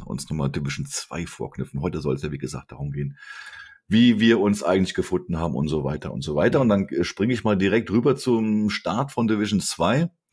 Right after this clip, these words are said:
Äh, hat der meiner einer ja, wie viele andere, vor allem auch Streamer, dann den, das Ding gerissen, weil wir erfahren hatten, es gibt ja dann Clan, äh, Möglichkeit in-game.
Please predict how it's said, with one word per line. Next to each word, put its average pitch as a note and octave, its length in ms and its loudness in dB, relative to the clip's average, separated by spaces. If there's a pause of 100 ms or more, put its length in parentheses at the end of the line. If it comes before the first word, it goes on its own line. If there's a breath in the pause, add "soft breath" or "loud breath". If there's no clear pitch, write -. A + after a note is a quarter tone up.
(600 loud breath)
Äh, E2 100 -4
hat F#2+ 320 0
der G2 180 4
meiner G#2 320 2
einer G#2 200 2
ja, F#2+ 260 2
wie F#2+ 120 -4
viele G#2 300 0
andere, G2+ 420 2
vor - 320 0
allem G2 160 2
auch E2+ 100 -2
Streamer, A2 640 0
dann F2 320 -4 (160)
den, E2+ 460 0
das - 220 -4
Ding F#2+ 120 0
gerissen, F#2 460 0
weil E2 140 0
wir E2 100 0
erfahren E2+ 340 -4
hatten, E2+ 220 -4
es C#2+ 120 -6
gibt - 180 -8
ja D#2+ 80 -6
dann C#2+ 260 -4
Clan, B2 520 -2 (480)
äh, E2 160 -2
Möglichkeit G#2+ 600 -2
in-game. C#3 540 0